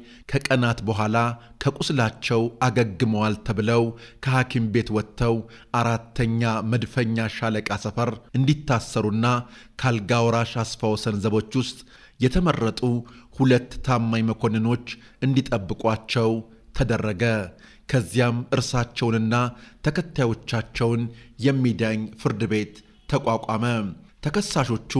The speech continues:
በሶስት ደረጃ ተከፍለው ስለነበረ በከፍተኛው ፍርድ ቤት ስልጣን የተቋቋሙ አንደኛና ሁለተኛ ችሎቶች እንዲሁም ጥፋታቸው በእነዚህ ችሎቶች የማያስከስሳቸው መኮንኖችና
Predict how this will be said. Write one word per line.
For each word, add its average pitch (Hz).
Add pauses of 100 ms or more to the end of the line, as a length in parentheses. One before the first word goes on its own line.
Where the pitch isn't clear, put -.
(260)
በሶስት 123
ደረጃ 113
ተከፍለው 113 (180)
ስለነበረ 113 (540)
በከፍተኛው 123
ፍርድ 107
ቤት 110
ስልጣን 117 (400)
የተቋቋሙ 117 (320)
አንደኛና 113 (460)
ሁለተኛ 120
ችሎቶች 113
እንዲሁም 123 (380)
ጥፋታቸው 131 (340)
በእነዚህ 120
ችሎቶች 117 (160)
የማያስከስሳቸው 120 (400)
መኮንኖችና 123